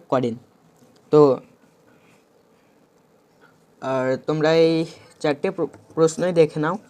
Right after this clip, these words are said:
একটা জায়গাতেই, একটা পেজেই তোমরা পেয়ে যাবে। দুই নম্বরেরটা দেখো, "কোন দুটি শব্দের সমন্বয়ে ডেমোক্রেসি অর্থাৎ গণতন্ত্র কথাটি উৎপত্তি ঘটে?"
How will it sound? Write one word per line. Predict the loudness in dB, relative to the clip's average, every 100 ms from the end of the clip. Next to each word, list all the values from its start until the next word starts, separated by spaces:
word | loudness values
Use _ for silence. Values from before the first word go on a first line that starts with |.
| -20 _ _
একটা | 0 2 2 2 2 _ _ _ _ -14
জায়গাতেই, | -2 2 2 2 0 0
একটা | -2 -4 -8 -10 _
পেজেই | 0 2 0
তোমরা | -2 -6 -6 -4
পেয়ে | -2 -2
যাবে। | -2 -6 -8 -16 _ _ -20 -16 -4
দুই | -2
নম্বরেরটা | 0 0 0 0 0
দেখো, | 0 0
"কোন | -4 -6 -4
দুটি | -6 -4 -4
শব্দের | 0 0 0 -4
সমন্বয়ে | -4 -4 -4 -4 -4 -4 -8 _ -8
ডেমোক্রেসি | -4 -2 -4 -6 -2 -2 0 -4 -4 _ _ _ _
অর্থাৎ | 0 2 -2 0
গণতন্ত্র | 0 0 -2 -6 -6 -4 -4 -2
কথাটি | -2 -2 -4 -2
উৎপত্তি | -4 -4 -6 -6 -4 -4
ঘটে?" | -2 -2 -4 -6